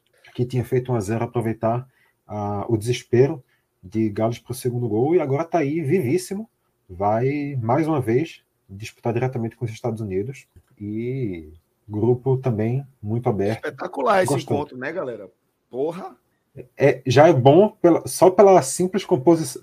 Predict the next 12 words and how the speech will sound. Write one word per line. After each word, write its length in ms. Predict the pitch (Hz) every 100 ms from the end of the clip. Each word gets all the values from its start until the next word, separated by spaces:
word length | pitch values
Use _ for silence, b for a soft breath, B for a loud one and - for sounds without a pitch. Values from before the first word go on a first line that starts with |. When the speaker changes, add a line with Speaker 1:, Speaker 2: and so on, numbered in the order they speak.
| -
Speaker 1:
pela 160 | 143 143
simples 240 | 175 185
formação 500 | 180 175 175 - 143
que 80 | 165
o 40 |
grupo 220 | 139 131
tá 200 | 131 123
com 140 | 127 -
quatro 340 | - 135 135
três 200 | 139 139
dois 300 | 131 135 98
um 220 | 117 165